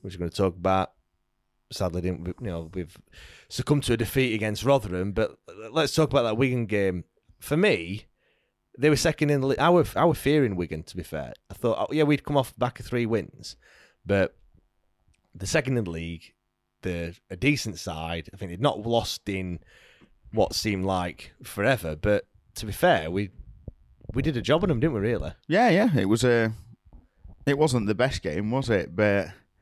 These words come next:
Speaker 2: we did, we did what needed to be done. And I think, I think we were, I think we were the better team.
Speaker 1: Yeah, I, there's no denying that we were a better team, and it just, we, you know, we'd limited them to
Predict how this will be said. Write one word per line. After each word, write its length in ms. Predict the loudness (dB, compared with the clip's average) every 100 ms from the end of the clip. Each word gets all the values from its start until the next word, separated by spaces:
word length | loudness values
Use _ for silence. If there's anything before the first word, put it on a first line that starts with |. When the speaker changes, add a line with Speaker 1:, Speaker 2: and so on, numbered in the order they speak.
| _ -20 _ _ _ _
Speaker 2:
we 120 | -2
did, 280 | -2 -4 -6
we 80 | -6
did 160 | -4
what 100 | -4
needed 240 | -2 -4 -4
to 100 | -4
be 120 | -2
done. 240 | 0 -2 -6 -6
And 100 | -4
I 60 |
think, 420 | -2 -2 -4 -8 -14 -20 -20 _ _ _ _ _ _ -4
I 60 |
think 180 | -2 0
we 80 | 2
were, 260 | 4 4 2
I 100 | 0
think 180 | -2 -8
we 100 | -6
were 140 | -6
the 60 | -6
better 220 | -10 -12
team. 400 | -14 -12 -12 -14 _ _ _ 0
Speaker 1:
Yeah, 260 | 0 0 -4
I, 100 | -12 -12 _ -12
there's 160 | -6 -4
no 80 |
denying 320 | -2 0 0 2
that 60 |
we 40 | 0
were 80 |
a 60 | 0
better 200 | 0 -2
team, 320 | -4 -2 0
and 80 | -2
it 100 | -4
just, 240 | -8 -12 -14 -10
we, 160 | -8
you 120 | -4 -2
know, 240 | -2 -4 -12 _ -10
we'd 340 | -8 -8 -4
limited 400 | 0 0 0 -2
them 200 | -4 -4
to 340 | -4 -2 -2